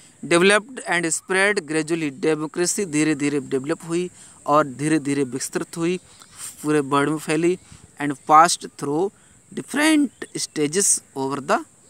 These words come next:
अलग अलग स्टेज से गुजरती हुई over the years। तो year by year democracy की journey बढ़ती गई और world के बहुत सारे country में ये डेमोक्रेटिक सरकारें बनती गईं, ठीक है। Let's trace the history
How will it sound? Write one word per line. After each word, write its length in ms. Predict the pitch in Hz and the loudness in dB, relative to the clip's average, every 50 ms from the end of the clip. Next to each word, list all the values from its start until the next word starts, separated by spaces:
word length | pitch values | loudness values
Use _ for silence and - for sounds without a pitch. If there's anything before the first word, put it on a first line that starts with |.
| _ _ - _ _ _ _ _ - | _ _ -20 _ _ _ _ _ 2
अलग 260 | 185 202 226 226 208 | 4 6 6 6 6
अलग 280 | 208 202 214 208 208 185 | 6 4 4 4 2 -2
स्टेज 260 | 170 - - 180 170 - | -4 -2 0 0 0 2
से 160 | - - 175 | 0 -2 -2
गुजरती 400 | 147 147 143 160 - - - 202 | -4 -4 -4 -4 -4 -2 -2 -2
हुई 300 | 185 185 190 208 220 226 - - - - - - - - - - - - - | 2 2 2 2 2 -2 -8 -14 -20 -20 -20 -20 -20 -20 -20 -20 -8 -4 -2
over 160 | 151 151 143 139 | -2 -2 -2 0
the 180 | 151 208 233 - - - - 143 | 0 0 0 0 -4 -8 -6 -2
years। 380 | 135 139 143 131 - - - - - - - - - - - - - - | -2 0 0 0 -2 -4 -6 -6 -10 -18 -20 -20 -20 -20 -20 -20 -12 -10
तो 60 | - 277 | -8 -4
year 200 | 269 240 254 240 | 2 4 4 6
by 160 | 226 240 240 226 | 6 6 6 6
year 320 | 190 180 185 208 254 339 - - - - - - - | 6 6 6 4 4 2 -2 -6 -14 -20 -20 -10 -2
democracy 640 | 160 190 202 220 247 262 - - 180 175 - - 196 | 2 2 4 6 4 4 2 2 2 2 2 0 -2
की 120 | 180 190 180 | -2 -4 -2
journey 300 | 156 170 160 156 165 156 | 0 0 0 0 -2 -2
बढ़ती 300 | 139 147 151 - - 196 | -2 -4 -4 -2 -2 0
गई 220 | 185 196 202 202 202 | 2 2 4 4 4
और 140 | 196 190 185 143 135 | 4 2 0 0 0
world 220 | 156 156 160 156 | 0 0 0 0
के 120 | - - 175 | -2 -4 -4
बहुत 220 | 151 143 151 151 | -4 -4 -4 -4
सारे 220 | - - 139 147 143 | -4 -4 -4 -6 -6
country 360 | - 131 127 - 131 131 123 | -6 -8 -8 -8 -8 -10 -8
में 180 | 139 190 233 277 - - - - - - - - | -8 -8 -8 -10 -12 -16 -20 -20 -20 -14 -4 0
ये 100 | 185 185 | 0 2
डेमोक्रेटिक 480 | 160 160 151 156 151 139 151 147 156 | 2 0 0 0 -2 -4 -6 -6 -6
सरकारें 480 | - - 165 135 - 127 135 180 220 226 - - | -6 -6 -6 -4 -2 -2 -2 -2 -4 -10 -12 -10
बनती 340 | - 147 143 139 - 156 | -8 -6 -6 -4 -4 -4
गईं, 160 | 135 131 123 113 - - - - - - - - - - | -4 -4 -6 -8 -12 -18 -20 -20 -20 -20 -20 -20 -14 -12
ठीक 140 | 202 202 - | -10 -8 -8
है। 60 | 147 - - - - - - | -10 -12 -14 -20 -10 -6 -4
Let's 180 | 170 - - - - - - - | 0 0 0 0 -2 -4 -8 -2
trace 260 | - 175 185 196 - - - - | 2 2 4 4 2 -2 -4 -4
the 120 | - 160 | -4 -4
history 360 | 143 147 - - - 180 175 | -2 -4 -6 -6 -2 0 2